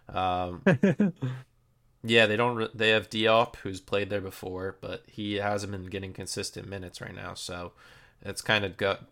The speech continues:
Speaker 1: taking a chance there. But they have four center backs there, now only down to three.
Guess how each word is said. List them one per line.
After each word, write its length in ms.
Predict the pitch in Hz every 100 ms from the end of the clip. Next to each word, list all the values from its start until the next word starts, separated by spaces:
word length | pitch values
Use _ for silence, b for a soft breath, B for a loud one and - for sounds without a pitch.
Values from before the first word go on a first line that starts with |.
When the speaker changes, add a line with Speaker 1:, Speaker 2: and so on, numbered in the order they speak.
| _
Speaker 1:
taking 340 | - 110 107 95
a 80 |
chance 400 | 92 - 95 92
there. 320 | - - 101 -
But 240 | 92 90 -
they 120 | 104
have 220 | 110 113
four 460 | - - 107 113 110
center 300 | - 104 95
backs 360 | 92 90 -
there, 220 | 95 95
now 240 | 95 95 98
only 260 | 101 95
down 220 | 92 95 92
to 60 |
three. 420 | - 87 90 90